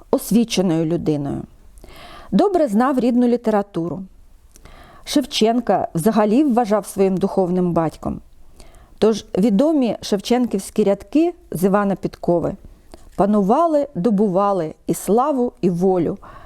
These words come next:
були у нього на слуху". Нічого вам не догадує? Напевне,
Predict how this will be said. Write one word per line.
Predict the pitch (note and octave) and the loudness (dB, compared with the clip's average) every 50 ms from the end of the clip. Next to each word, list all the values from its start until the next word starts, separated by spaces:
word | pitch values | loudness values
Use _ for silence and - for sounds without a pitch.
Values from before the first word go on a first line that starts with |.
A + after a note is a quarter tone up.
| - - - - | -20 -20 -2 0
були | G3 F#3 G#3 A#3+ E4 F4+ | 2 4 4 4 4 4
у | D#4+ | 2
нього | A#3 G3 G3 A3 A3 A#3 | 2 0 0 0 2 0
на | A3+ G3+ G3+ | 0 0 0
слуху". | - - F3+ F3+ F#3 - - E3 - - - - - - - - - - - - - - - - - | -2 0 -2 -2 -2 -2 -4 -6 -6 -6 -10 -16 -16 -16 -18 -18 -20 -20 -20 -20 -20 -20 -20 -10 -2
Нічого | - G#3 G#3 - - F#4+ G4 D4+ | 0 0 2 2 2 2 2 2
вам | G#3+ F#3+ F#3 F3+ | 2 2 0 2
не | F#3 F#3+ F#3+ | 2 2 2
догадує? | F3+ F#3+ G#3 G#3 C4 D4 C4 F#3 E3+ E3+ E3+ - - - - - - - - - - - - - - - - - - - - | 2 2 2 2 2 2 2 0 0 -2 -4 -8 -14 -20 -20 -20 -20 -20 -20 -20 -20 -20 -20 -20 -20 -20 -20 -20 -20 -4 0
Напевне, | G#3 A#3 - - - G4+ A4 G#4 G4 F#4 F4 E4+ | 0 0 2 2 2 2 2 2 2 2 2 2